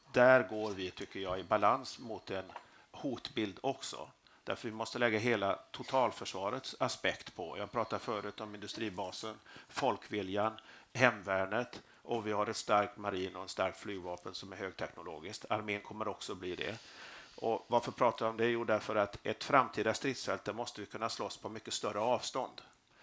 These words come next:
Så det, det ska vara stora avstånd,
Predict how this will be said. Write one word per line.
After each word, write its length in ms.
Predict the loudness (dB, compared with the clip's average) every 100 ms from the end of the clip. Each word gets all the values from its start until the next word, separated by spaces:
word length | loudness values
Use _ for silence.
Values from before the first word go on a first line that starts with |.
| -20 -14
Så 140 | -12 -2
det, 280 | 2 2 2
det 180 | 2 2
ska 240 | 6 6
vara 480 | 6 0 4 2 2
stora 440 | -2 -4 -4 0
avstånd, 480 | 0 -2 -4 -10 -12